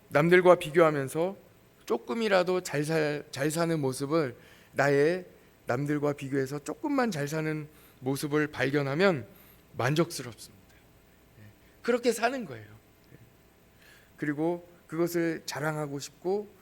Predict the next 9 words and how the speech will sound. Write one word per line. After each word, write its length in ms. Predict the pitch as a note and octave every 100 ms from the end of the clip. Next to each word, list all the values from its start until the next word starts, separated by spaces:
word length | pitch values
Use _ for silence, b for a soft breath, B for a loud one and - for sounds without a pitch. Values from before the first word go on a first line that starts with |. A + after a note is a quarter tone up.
| b b _ _ -
예, 40 | G2+ G#2 - -
그것으로 480 | D#3 F3+ E3+ E3+
말미암아 680 | D#3+ C3 C3+ B2+ C3 E3+ G3 F#3+ b b -
참 240 | F3+ E3
기쁨이 580 | - E3+ E3+ D3 D3 E3+ -
옵니다. 440 | C3 B2+ A2+ G#2+ G#2 _ _ _ b b b b b -
그런데 340 | D#3+ E3 E3
여기에는 680 | C#3 C#3+ D#3 C#3+ F3 F3 A2 - b - -
매우 640 | C3 D3+ E3 E3 D3+ C3+